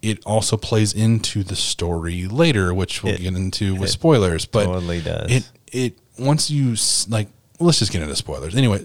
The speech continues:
Speaker 1: go watch Jungle Cruise. Like, it's, it, especially if you have kids or something, like, it's so much fun. It
Speaker 2: Well
Speaker 1: felt like The Mummy from ninety-nine meets Pirates of the Caribbean meets Last Crusade meets,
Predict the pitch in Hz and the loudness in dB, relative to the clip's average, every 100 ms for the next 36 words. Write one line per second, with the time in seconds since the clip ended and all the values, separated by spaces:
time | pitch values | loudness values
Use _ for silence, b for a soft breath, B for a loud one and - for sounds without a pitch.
0 | 131 180 143 85 80 - - 80 78 85 | 2 4 6 4 0 -6 -6 -6 -6 -8
1 | 76 - 101 123 - - 113 - - 147 | -6 -4 -4 -2 -4 -4 -4 -4 -2 -2
2 | 131 - 113 104 - - 90 92 - 98 | -2 -2 -2 -2 -4 -6 -4 -4 -4 -4
3 | 87 98 92 92 135 - - 156 151 - | -2 -2 -2 0 -2 0 0 2 0 -2
4 | - 101 101 101 95 B B B B B | -4 -2 0 0 -4 B B B B B
5 | B B 113 127 135 160 160 - 131 123 | B B 0 6 6 8 4 4 4 4
6 | 123 117 117 113 113 104 101 104 107 107 | 4 2 2 4 4 2 2 0 0 0
7 | 104 101 - - 113 104 98 113 110 104 | 0 -2 -2 -2 -2 -2 -4 -2 -2 0
8 | 104 101 104 98 101 104 - 101 - 104 | 2 2 0 -2 -2 -2 0 0 0 2
9 | 101 98 107 95 - | 0 0 -2 0 -4